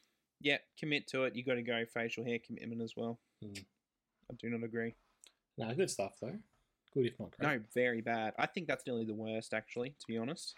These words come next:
Speaker 2: You just, you push my buttons, but it's not working, okay?
Speaker 1: Again, should be Mario and Peach, and bad effort in costumes. Not on.
Speaker 2: Now, Dylan, this next one, though,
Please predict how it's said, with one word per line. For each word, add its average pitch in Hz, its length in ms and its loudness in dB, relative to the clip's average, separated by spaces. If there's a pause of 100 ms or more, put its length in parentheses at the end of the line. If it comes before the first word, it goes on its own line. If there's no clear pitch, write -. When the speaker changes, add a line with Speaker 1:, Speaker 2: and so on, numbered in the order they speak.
Speaker 2:
You 131 160 4
just, - 580 -4
you 131 100 -2
push 139 240 -2
my 175 80 4
buttons, 139 340 6
but 127 120 6
it's 120 120 2
not 147 120 4
working, 120 320 2
okay? 110 300 -2 (2000)
Speaker 1:
Again, 131 380 4 (140)
should 165 240 4
be 165 80 2
Mario 139 320 4
and 120 120 0
Peach, 151 420 0 (220)
and 123 300 2 (260)
bad 120 200 4
effort 117 200 -2
in 127 100 -6
costumes. 139 580 -4 (220)
Not 131 160 0
on. 143 180 -2 (1300)
Speaker 2:
Now, 107 100 -4
Dylan, 107 300 0
this 135 200 0
next 117 280 2
one, 95 220 0
though, 87 240 -8